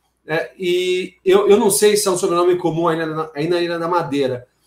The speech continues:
Aqui no Brasil, Roberto, a gente tem uma comunidade de açorianos grande no sul do país, né?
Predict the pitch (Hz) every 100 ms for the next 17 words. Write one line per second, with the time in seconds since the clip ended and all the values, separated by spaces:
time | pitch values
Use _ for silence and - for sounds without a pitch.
0 | _ 151 151 285 247 202 151 120 160 311
1 | 208 156 131 123 120 147 226 - 220 226
2 | 226 220 202 185 214 196 185 - 202 165
3 | 147 214 175 127 - 127 165 220 196 120
4 | 117 - _ _ - 180 190 - 202 202
5 | 202 220 180 170 147 127 151